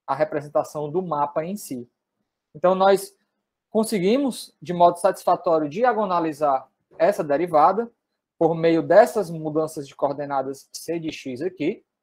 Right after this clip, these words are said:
certo? Que estão todas definidas em um mesmo R dois, e C de X cai no espaço tangente de X. Então, elas servem justamente para fazer, quando você faz essa composição aqui,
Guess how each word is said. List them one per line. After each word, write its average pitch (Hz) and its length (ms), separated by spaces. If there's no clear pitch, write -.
certo? 156 320
Que 170 100
estão 160 300
todas 196 280
definidas 170 520
em 156 100
um 143 40
mesmo 165 320
R 156 160
dois, 170 540
e 165 380
C 165 240
de 160 120
X 147 320
cai 190 380
no 165 120
espaço 143 420
tangente 127 400
de 170 80
X. - 540
Então, 135 340
elas 151 340
servem 160 480
justamente 143 520
para 170 300
fazer, 135 580
quando 139 180
você 139 280
faz 139 260
essa 139 180
composição 151 920
aqui, 123 360